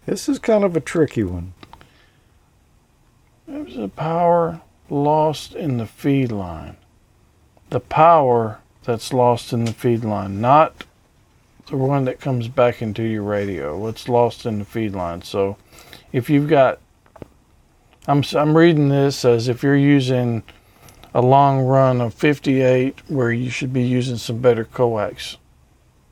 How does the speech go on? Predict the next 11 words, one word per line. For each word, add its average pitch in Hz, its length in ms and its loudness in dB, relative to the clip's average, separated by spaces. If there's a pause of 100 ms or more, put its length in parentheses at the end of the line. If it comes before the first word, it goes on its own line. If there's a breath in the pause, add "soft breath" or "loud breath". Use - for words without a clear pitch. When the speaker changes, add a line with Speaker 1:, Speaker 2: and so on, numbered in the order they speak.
Speaker 1:
Mm-hmm. 104 240 -4
Speaker 2:
then 127 160 -2
you 123 100 -6
have 113 200 -4
loss, 101 560 -6
not, 117 440 -6
not 123 360 0
high 113 280 -2
S 101 180 -10
W 110 360 -10
R. 92 240 -10